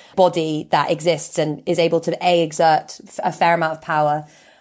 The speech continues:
in, you know, parliamentary terms and at that kind of top-down level, and which is also now,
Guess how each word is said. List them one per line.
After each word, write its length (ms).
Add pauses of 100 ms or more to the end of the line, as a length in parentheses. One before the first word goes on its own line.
in, 500
you 120
know, 140
parliamentary 540
terms 600
and 540
at 160
that 120
kind 140
of 80
top-down 400
level, 300
and 100
which 140
is 100
also 260
now, 520